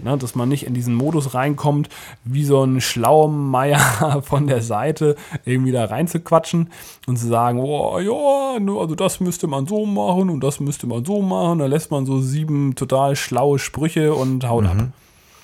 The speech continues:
Speaker 1: Mhm. Also das ist für ihn so der, der, der Schlaumeier-Unternehmensberater-Modus, der in der Situation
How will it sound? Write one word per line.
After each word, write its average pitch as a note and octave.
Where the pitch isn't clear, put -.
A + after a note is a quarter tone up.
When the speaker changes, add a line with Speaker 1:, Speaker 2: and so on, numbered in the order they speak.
Speaker 1:
Mhm. A#2+
Also A#2
das C3
ist B2+
für C3+
ihn C#3
so C#3
der, A#2+
der, A2+
der A2
Schlaumeier-Unternehmensberater-Modus, C3+
der A#2+
in A#2+
der A#2
Situation A#2+